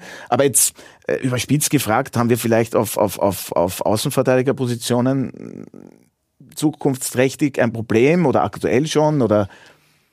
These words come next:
reicht da die Qualität aus bei einer Weltmeisterschaft?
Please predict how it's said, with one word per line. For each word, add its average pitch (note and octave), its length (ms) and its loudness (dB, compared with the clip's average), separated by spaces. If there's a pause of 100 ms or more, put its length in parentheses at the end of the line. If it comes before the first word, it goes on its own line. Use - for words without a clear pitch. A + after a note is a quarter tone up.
(480)
reicht B2+ 300 -2
da C#3 40 2
die A#2+ 100 0
Qualität A#2 480 2
aus G2+ 320 0 (160)
bei G#2 60 0
einer G#2+ 120 0
Weltmeisterschaft? G2 640 -4